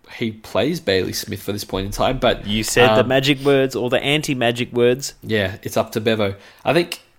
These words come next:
Speaker 1: I think some positives, though, is Hunter, as of,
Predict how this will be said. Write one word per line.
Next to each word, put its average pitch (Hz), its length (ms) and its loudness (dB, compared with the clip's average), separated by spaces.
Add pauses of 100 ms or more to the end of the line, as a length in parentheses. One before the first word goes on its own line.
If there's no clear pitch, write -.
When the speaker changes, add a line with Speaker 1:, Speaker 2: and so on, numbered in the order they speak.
Speaker 1:
I 143 80 4
think 185 120 2
some 175 300 0
positives, 143 680 0
though, 117 260 2
is 110 580 -2 (120)
Hunter, 143 720 4 (1120)
as 117 260 -2
of, 104 280 -6